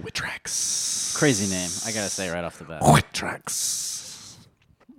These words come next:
Speaker 2: Say it
Speaker 1: Uh,
Speaker 2: again for the people. Maxi Which-, Whitrax?
Speaker 1: Maxi Whitrax.
Speaker 2: Yep.
Speaker 1: She's a comedian and she's a drummer.
Speaker 2: Artax. That's, um,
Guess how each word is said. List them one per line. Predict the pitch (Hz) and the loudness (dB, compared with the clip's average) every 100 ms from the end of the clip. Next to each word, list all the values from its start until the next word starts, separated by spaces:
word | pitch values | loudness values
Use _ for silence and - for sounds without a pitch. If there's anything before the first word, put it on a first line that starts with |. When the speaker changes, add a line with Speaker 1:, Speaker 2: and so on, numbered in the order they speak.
| 185 - - - | -20 -16 -18 -6
Speaker 2:
Say | 110 113 175 | 2 6 8
it | |
Speaker 1:
Uh, | 160 | 6
Speaker 2:
again | 117 98 | 2 -2
for | 90 | -6
the | 82 | -10
people. | 82 78 | -10 -6
Maxi | 107 135 - 170 151 | -2 -2 0 -2 -2
Which-, | 117 123 - - | 0 0 -2 -8
Whitrax? | 107 151 185 196 - - _ 92 | -4 2 2 2 -2 -20 _ 2
Speaker 1:
Maxi | 98 - 101 | 2 4 4
Whitrax. | 95 87 - 58 - - | 4 2 -2 -8 -10 -8
Speaker 2:
Yep. | 117 - - - - - _ - - | -6 -6 -8 -12 -16 -20 _ -20 -14
Speaker 1:
She's | - - 101 - | -8 -6 -6 -8
a | |
comedian | - 95 92 95 92 | 0 2 4 4 4
and | 90 | 2
she's | 95 90 | 0 0
a | 87 82 | 0 0
drummer. | 87 - 143 | 2 4 6
Speaker 2:
Artax. | - 104 92 - - | 6 2 -2 -8 -8
That's, | 117 - 120 | -6 -4 -4
um, | 117 107 | -4 -6